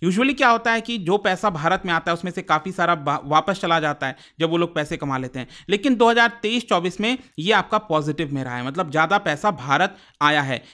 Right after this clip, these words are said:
जहां तक फॉरेक्स रिजर्व का सवाल है, हम सबको पता है फॉरेक्स रिजर्व again कितना इंपॉर्टेंट है, मतलब जिसमें हम, हमारे पास कितना डॉलर रिजर्व में पड़ा है, गोल्ड पड़ा है,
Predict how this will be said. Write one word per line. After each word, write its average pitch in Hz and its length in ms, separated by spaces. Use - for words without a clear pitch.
जहां 202 180
तक 247 180
फॉरेक्स 269 440
रिजर्व 185 400
का 269 160
सवाल 220 280
है, 214 60
हम 214 120
सबको 208 300
पता 196 140
है 190 140
फॉरेक्स 180 280
रिजर्व 170 320
again 170 220
कितना 180 260
इंपॉर्टेंट 147 460
है, 131 100
मतलब 170 500
जिसमें 175 300
हम, 180 200
हमारे 156 240
पास 175 220
कितना 180 340
डॉलर 151 420
रिजर्व 147 280
में 156 120
पड़ा 143 220
है, 139 200
गोल्ड 151 300
पड़ा 139 220
है, 135 100